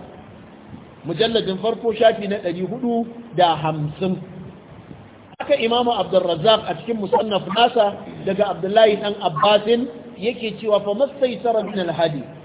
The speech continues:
Abin da ya sawwaka na hadaya, sai ce, "Bi qadri yasaratihi," wato gwargwadon saukin da Allah ya yi maka. Idan abin da Allah ya baka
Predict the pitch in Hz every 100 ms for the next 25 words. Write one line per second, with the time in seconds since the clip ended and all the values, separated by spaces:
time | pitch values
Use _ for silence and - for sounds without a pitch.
0 | - - 190 285 - 262 254 247 226 233
1 | 247 214 202 196 220 233 233 262 254 -
2 | - - 214 214 214 233 190 196 190 254
3 | 269 269 262 262 269 - - - - 175
4 | 196 - 208 165 202 208 185 151 135 135
5 | - - - 165 185 185 185 170 156 196
6 | 175 185 233 240 233 - 302 294 302 -
7 | 339 339 285 220 240 233 233 208 190 190
8 | 196 202 196 165 - - - - - 190
9 | - 262 277 - 220 247 262 233 233 233
10 | 208 202 214 226 226 226 214 196